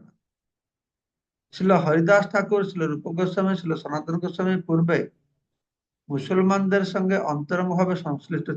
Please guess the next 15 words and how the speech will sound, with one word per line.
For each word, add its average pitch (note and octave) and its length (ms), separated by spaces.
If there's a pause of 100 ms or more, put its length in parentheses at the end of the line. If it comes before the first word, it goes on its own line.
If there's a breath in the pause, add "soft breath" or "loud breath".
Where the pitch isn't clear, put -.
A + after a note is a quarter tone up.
ছিলেন। E3+ 280 (1200)
শিল D#3+ 220 (120)
হরিদাস E3 420
ঠাকুরের G3 480
জন্ম D#3+ 300
হয়েছিল F#3 260 (160)
মুসলমান E3+ 440 (100)
পরিবারে, F#3+ 380 (1080)
আর C3+ 160
শিল D3 160 (100)
রূপ D3 160 (120)
গোস্বামী F#3 460
ও F#3 120
শিল E3+ 140
সনাতন D3+ 400